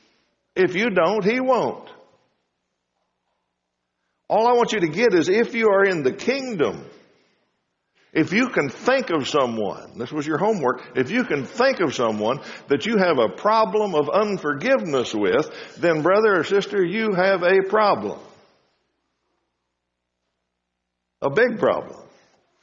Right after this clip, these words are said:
Famous story is told of John Wesley, and a famous general, Oglethorpe, said to John Wesley one time, he said, "I never forgive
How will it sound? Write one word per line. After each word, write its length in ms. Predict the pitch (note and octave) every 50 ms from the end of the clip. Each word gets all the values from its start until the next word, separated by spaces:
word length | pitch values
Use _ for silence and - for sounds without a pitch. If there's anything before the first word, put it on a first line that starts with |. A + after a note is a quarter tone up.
| _ _ _ _ _ _ _ _ _ _ _ _ _ _ _ _ _ _ _ _ _ _ _ _ _ _ _ _ _ _ _ _ _ _ _ _
Famous 280 | D3 D3+ D3+ C#3+ B2+ -
story 320 | - D#3 D3+ C#3+ C#3 C3
is 80 | A#2+ -
told 260 | - D#3 D#3 D3+ C3
of 120 | B2 A#2+
John 320 | A#2 D3 C#3 C#3+ C#3 C#3 D3
Wesley, 420 | E3 D#3 - - A#2+ A#2 A#2 A2
and 140 | G#2 G2+ G2+
a 20 |
famous 640 | - - - - - - _ - C3+ C#3+ C#3 B2+ A#2
general, 460 | A#2 A2+ D3 D3+ C#3+ C3+ A#2+ A2 G#2 -
Oglethorpe, 640 | - D#3 C#3 B2+ B2 G#2+ - B2 A#2+ A2+ A2+ -
said 240 | - C3 C3+ C3 A2+
to 80 | A#2+ A2+
John 300 | A#2 B2+ B2+ C3 B2+ C3
Wesley 340 | C#3 C#3 B2+ - B2 A#2+ A#2+
one 220 | A#2+ B2 A#2+ G#2+
time, 200 | B2 B2+ C3 B2+
he 80 | B2 A2+
said, 180 | A2 C3 B2+ C#3
"I 260 | D3+ D#3+ D#3 D3+ C#3+
never 340 | C3+ C3+ D3 D3+ D3 D3 C3
forgive 640 | - C3+ C3 B2 C#3 C#3+ D#3 F3+ G3+ G#3+ G#3 E3